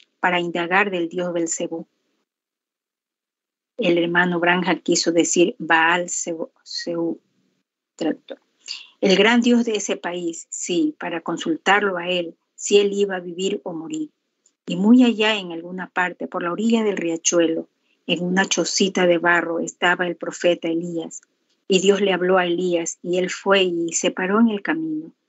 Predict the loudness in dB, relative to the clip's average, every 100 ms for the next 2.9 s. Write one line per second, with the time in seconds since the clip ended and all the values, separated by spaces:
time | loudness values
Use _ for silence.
0 | _ _ _ 0 2 4 2 2 2 2
1 | 0 -2 -6 -2 -4 -4 -8 -6 0 2
2 | 2 0 -6 -4 -2 -2 -2 -4 -6